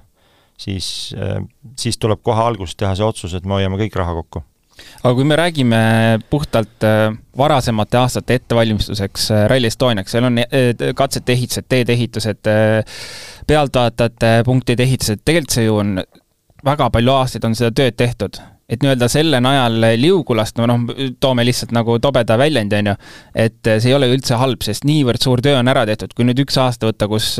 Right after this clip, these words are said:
Speaker 2: ma ei tea, juurde ehitada kakskümmend, kolmkümmend, nelikümmend kilomeetrit katseid, et, äh, see ei ole ju maailma lõpp, selles mõttes me oleme ju tasemelt ikka seal siis, äh, ikkagi tipus nii-öelda. Suur töö on ära tehtud.
Speaker 1: Absoluutselt, sa oled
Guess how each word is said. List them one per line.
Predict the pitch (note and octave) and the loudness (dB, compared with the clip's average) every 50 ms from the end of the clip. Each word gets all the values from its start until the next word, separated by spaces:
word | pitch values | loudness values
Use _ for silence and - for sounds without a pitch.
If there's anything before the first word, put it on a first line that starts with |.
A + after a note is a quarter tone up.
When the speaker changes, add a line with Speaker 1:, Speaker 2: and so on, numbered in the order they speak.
| A2+ G#2+ | -2 0
Speaker 2:
ma | A2 A2+ A2 | 0 0 0
ei | |
tea, | G#2+ G#2 G2+ | 0 0 2
juurde | G#2+ B2 C3+ B2+ G#2+ A#2 A#2 | 2 2 2 2 0 0 0
ehitada | B2+ C#3 C3 G#2+ - - G#2+ - - A2 G#2+ G#2+ G#2+ G#2 G#2 G#2 G#2 G#2 G#2 G#2+ A2 - | 0 0 -2 -4 -4 -6 -8 -4 -2 0 0 2 2 0 0 0 0 0 0 0 -2 -2
kakskümmend, | - A#2 A#2 - - A2+ - | -2 -2 -2 -2 -4 -4 -2
kolmkümmend, | - A#2+ A2+ A2+ A2 A2+ | -2 -2 -2 0 0 0
nelikümmend | A#2+ A#2+ A2+ A2 G#2+ - | 0 0 0 -2 -2 -2
kilomeetrit | - A2+ A2+ A2 G2+ - - - | 0 0 0 0 -2 -4 -4 -2
katseid, | B2+ C3+ - - - F#2 - - _ _ _ - - - - - | -2 -2 -2 -4 -6 -6 -8 -10 _ _ _ -20 -20 -20 -12 -4
et, | - - G#2+ - _ - G#2+ | -2 -2 -2 -4 _ -2 0
äh, | G#2 G#2 G#2 G2+ F2 - - - | 0 2 0 0 -2 -6 -10 -8
see | - A#2+ A#2+ | -4 0 2
ei | C3 C#3 | 2 2
ole | B2+ A2 | 2 2
ju | G#2 A2+ | 2 2
maailma | B2+ B2 A2 G2+ G#2 A#2 | 0 0 0 0 0 -2
lõpp, | B2 - - B2+ | -2 0 0 0
selles | A#2 A#2 A2 | 0 0 0
mõttes | G#2+ G#2 - - - | -2 -4 -4 -2 0
me | A#2 A#2 | 2 2
oleme | A#2 A2 G#2+ G#2 | 2 2 0 0
ju | G#2 G2+ | -2 0
tasemelt | A2+ C3 C3+ C3+ G2+ G2 G2+ - - B2 | 0 0 0 -2 -4 -6 -6 -4 -6 -6
ikka | - - A2 G#2+ | -4 -4 -2 0
seal | B2+ B2 A#2 G2+ G2 | 2 2 2 0 -2
siis, | - - G2 G2+ - - G#2+ | -4 -8 -10 -8 -6 -4 -2
äh, | G2+ G2+ G2 G2 G2 F#2 F#2+ F2+ F2+ F#2+ - - - - A2 | -2 -2 -2 -2 -4 -4 -6 -6 -6 -8 -8 -8 -8 -8 -6
ikkagi | - A2+ G#2+ G#2+ G#2 | -4 -4 -4 -2 -2
tipus | B2 D#3+ E3 - - G2 G2+ - | -2 -2 -2 -2 -6 -6 -6 -6
nii-öelda. | G2+ G2+ F#2+ E2+ - - C3 - - D#2 G#2+ A#2 A2+ A2 A2+ A2 | -6 -6 -6 -6 -8 -10 -10 -10 -6 -4 -2 -2 -4 -4 -8 -10
Suur | - - - D#3+ D3 C3 A#2 G#2 | -6 -2 0 2 2 2 2 2
töö | C#3 C#3 B2 A#2 | 2 2 2 2
on | A#2 | 2
ära | B2+ C3 C3 G#2+ - | 2 0 0 0 -2
tehtud. | G#2+ G#2+ - - - - - - - _ - | -4 -6 -8 -10 -14 -14 -14 -18 -20 _ -6
Speaker 1:
Absoluutselt, | A2+ A#2+ G#2+ - C#3+ C#3 C#3+ A#2 - - G#2 - - | -6 -4 -2 0 0 2 0 0 -2 -6 -8 -8 -6
sa | A2+ A2 | -6 -4
oled | A2 | -2